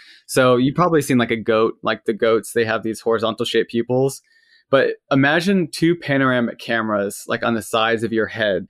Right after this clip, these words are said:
An octopus has no blind spot. So they can see three hundred sixty degrees around their body.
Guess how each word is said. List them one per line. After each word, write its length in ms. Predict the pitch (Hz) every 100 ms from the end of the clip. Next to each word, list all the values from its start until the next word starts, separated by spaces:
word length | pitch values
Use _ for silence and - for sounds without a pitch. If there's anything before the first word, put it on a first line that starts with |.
| -
An 100 | 127
octopus 540 | 127 156 - 160 - - -
has 260 | 117 127 117
no 160 | 117
blind 320 | 113 107 107 107
spot. 300 | - 60 -
So 180 | - 135
they 100 | 131
can 140 | 135 139
see 240 | - 135
three 220 | 127 127 135
hundred 260 | 135 120
sixty 280 | 120 117 123
degrees 380 | 117 110 113 107
around 240 | 107 107
their 100 | 104
body. 560 | 101 101 101 95 71